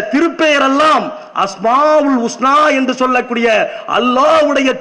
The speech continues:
தொண்ணூத்தி ஒன்பது திருநாமங்களைத்தான் உலகத்திலே உள்ள ஒவ்வொரு மனிதனும் உச்சரிக்கிறான்.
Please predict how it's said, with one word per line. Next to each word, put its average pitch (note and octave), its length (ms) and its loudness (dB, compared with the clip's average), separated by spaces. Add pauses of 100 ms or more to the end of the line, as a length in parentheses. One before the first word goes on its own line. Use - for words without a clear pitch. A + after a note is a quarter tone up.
தொண்ணூத்தி D4+ 520 0
ஒன்பது B3+ 300 0 (100)
திருநாமங்களைத்தான் C#4+ 1000 0 (300)
உலகத்திலே C4+ 540 0
உள்ள B3+ 120 2 (180)
ஒவ்வொரு C4+ 300 -2 (140)
மனிதனும் D#4 480 2 (120)
உச்சரிக்கிறான். A3+ 680 0